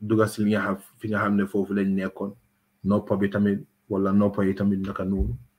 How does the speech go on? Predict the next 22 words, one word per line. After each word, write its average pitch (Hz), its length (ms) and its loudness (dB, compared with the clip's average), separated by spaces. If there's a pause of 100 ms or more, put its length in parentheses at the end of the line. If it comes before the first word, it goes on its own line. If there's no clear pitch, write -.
(720)
Bakkan 101 420 -2
bi 113 220 -8 (340)
noonu. 101 440 4 (680)
Ah, 107 400 -2 (520)
bëñ 113 300 8
yi 110 400 2
nga 101 180 2
xam 101 160 4
ne 101 120 8
ñu 101 80 6
ngi 95 100 0
si 95 80 -4
biir 101 220 4 (320)
gémmiñ 101 400 2
bi, 113 80 -4 (220)
làmmiñ 101 520 2
bi, 127 180 -4 (460)
kawar 113 320 6
yi, 107 300 2 (880)
yi 107 300 6
yëpp - 260 12
ñëw. 123 280 10